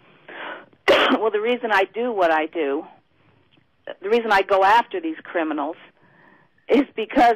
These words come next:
I do love people and children and animals too. You know, the, I, I go after all of them because these are, these are, people are satanic and they're demonic, and there's nothing more <coughs> devastating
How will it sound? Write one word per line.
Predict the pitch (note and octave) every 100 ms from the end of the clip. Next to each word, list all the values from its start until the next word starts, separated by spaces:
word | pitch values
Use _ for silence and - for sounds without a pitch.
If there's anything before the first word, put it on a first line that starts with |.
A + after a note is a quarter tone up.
| A3
I | G#3 G#3+
do | G#3+ C4 B3
love | F#3+ F3+ E3 E3 - _ _ _
people | - G3 - D#3 D#3+
and | D#3+ -
children | A3 G3 F3 D3+ D3+
and | E3 F#3
animals | A3+ C4+ F3 D#3+ - -
too. | B3+ C#3+ - - - - _ -
You | F#3+
know, | D#3 G3 G3+
the, | E3 D#3 -
I, | F3 -
I | G3
go | F#3+ A3
after | A3+ A#3+ - G#3
all | G#3+ C#4+ G3+
of |
them | D#3 D#3 - - - _
because | G3+ G3 B3 G#3+ G#3 G3 - _ _ - A3
these | B3
are, | B3 A3 G3+
these | A#3+ A3+
are, | A3 -
people | - B3 A3+
are | F#3+ F#3 -
satanic | F#3+ - G3 G#3 A#3+ A#3
and | F#3
they're | E3 D#3+ F3
demonic, | E3 E3+ F3 F#3+ F#3 - - - - -
and | F#3
there's | F3+ F#3
nothing | G#3+ B3 - C4 A#3
more | A3 G#3+ G#3+ G#3+ - - - - _ -
<coughs> | - - - _ -
devastating | A3+ A#3 G#3 - F3 D#3+ D#3